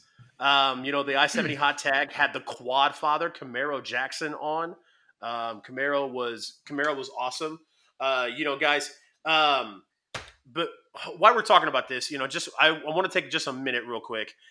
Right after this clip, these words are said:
Speaker 1: And,
Speaker 2: <clears throat>
Speaker 1: you know, you guys have noticed we've had a lot of audio issues.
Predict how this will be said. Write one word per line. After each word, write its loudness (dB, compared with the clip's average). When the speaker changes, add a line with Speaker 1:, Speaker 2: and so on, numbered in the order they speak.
Speaker 1:
And, 0
Speaker 2:
<clears throat> -20
Speaker 1:
you 0
know, 4
you -2
guys 8
have -6
noticed 0
we've 0
had 6
a 2
lot 4
of 0
audio 2
issues. -4